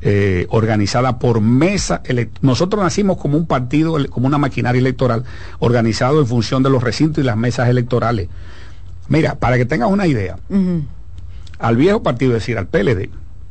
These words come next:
Speaker 1: nosotros, le costó más de veinte años, veinticinco años, el trabajo organizativo, que fue la primera gran etapa de ese partido, crecimiento, organización, convertirlo en opción de poder,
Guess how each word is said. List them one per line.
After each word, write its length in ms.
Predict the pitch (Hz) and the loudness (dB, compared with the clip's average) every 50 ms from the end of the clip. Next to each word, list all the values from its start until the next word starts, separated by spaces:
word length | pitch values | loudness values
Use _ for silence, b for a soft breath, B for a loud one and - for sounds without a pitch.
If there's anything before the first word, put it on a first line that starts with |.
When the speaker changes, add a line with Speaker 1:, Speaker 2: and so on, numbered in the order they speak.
| B B B B B B B B B B - - - - - - - - - | B B B B B B B B B B -14 -14 -14 -14 -14 -14 -14 -10 -4
Speaker 1:
nosotros, 440 | - 117 117 113 104 160 180 - - | -2 0 2 2 2 0 -2 -2 -2
le 120 | - 135 120 | -2 -2 -2
costó 280 | 131 - - - 185 | -2 -2 -2 -2 0
más 220 | 190 180 175 165 151 | 2 2 2 2 2
de 100 | 151 143 | 2 2
veinte 500 | 147 147 151 147 139 131 - 135 127 120 | 2 2 0 0 -2 -2 -2 0 0 2
años, 460 | 117 110 92 85 82 76 - - - - - - | 2 0 -2 -4 -6 -8 -10 -12 -12 -14 -8 -4
veinticinco 580 | 98 98 95 - 104 - - 123 123 123 117 101 | -4 -4 -2 -4 -6 -4 -2 -2 -2 0 0 0
años, 240 | 90 85 82 82 - - - - - - - - - - - - - - | 0 -2 -4 -6 -6 -8 -8 -8 -10 -12 -12 -12 -12 -14 -14 -12 -12 -6
el 220 | - - - 87 | -4 -4 -4 -2
trabajo 280 | - - - 123 117 123 | -2 0 0 2 2 2
organizativo, 680 | 120 110 113 104 98 - 104 87 - 104 92 78 85 - | 2 2 0 -2 -2 -2 -4 -4 -2 -2 -2 -4 -4 -6
que 100 | - 95 | -8 -4
fue 120 | - 110 | -2 -2
la 100 | 113 113 | -2 0
primera 340 | 104 110 110 110 120 120 113 | -2 -2 -2 0 0 0 0
gran 220 | 113 117 117 113 110 | 0 0 0 0 0
etapa 320 | 104 98 113 104 95 98 | 0 0 -2 -2 0 -2
de 80 | 92 92 | -2 -2
ese 120 | - - | -4 -4
partido, 480 | - 95 90 - - 101 90 82 80 - - - - - - - - - | -4 -4 -4 -4 -6 -6 -6 -6 -8 -10 -10 -10 -6 -4 -4 -4 -2 -2
crecimiento, 580 | 113 98 95 - 95 98 104 110 110 107 101 107 | -2 -2 -4 -4 -4 -2 0 0 0 0 0 0
organización, 580 | 98 101 95 98 95 - 98 - - 107 107 101 B B B B | 0 0 -2 -2 -4 -6 -4 -2 0 0 0 0 B B B B
convertirlo 520 | - - 107 107 110 92 92 - 139 127 123 | -2 0 2 2 2 0 0 0 2 2 2
en 60 | 110 | 2
opción 260 | 104 101 - 110 107 104 | 0 -2 -2 0 0 0
de 80 | 101 | 0
poder, 360 | 95 - 101 92 87 87 - | 0 -2 -4 -4 -4 -6 -8